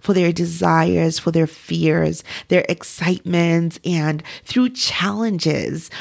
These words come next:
whatever it is that they're going through or they're experiencing, they need to go to God. They need to be taught the importance of communicating with God.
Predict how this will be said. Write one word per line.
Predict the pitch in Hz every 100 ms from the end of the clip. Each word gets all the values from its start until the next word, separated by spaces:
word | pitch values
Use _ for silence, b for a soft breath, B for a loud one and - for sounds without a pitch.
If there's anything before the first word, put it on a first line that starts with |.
| B
whatever | 196 226 226 233
it | 254 254 254
is | 190 180 175
that | -
they're | 180 170
going | 160 175 180 190
through | 185 190
or | - 165
they're | 160
experiencing, | - - - 160 170 170 - 151 147 - B -
they | 190
need | 180 170 175
to | - 214
go | 170 156 156
to | 160 -
God. | 156 147 156 156 - - - B B 185
They | 233 233
need | 226 220 226 226
to | 254
be | 220
taught | 202 - 175 175
the | 180
importance | 170 - 165 160
of | 175 -
communicating | - 180 180 175 190 196 196 208 - - - 160 156 156
with | 147 151
God. | 165 160 151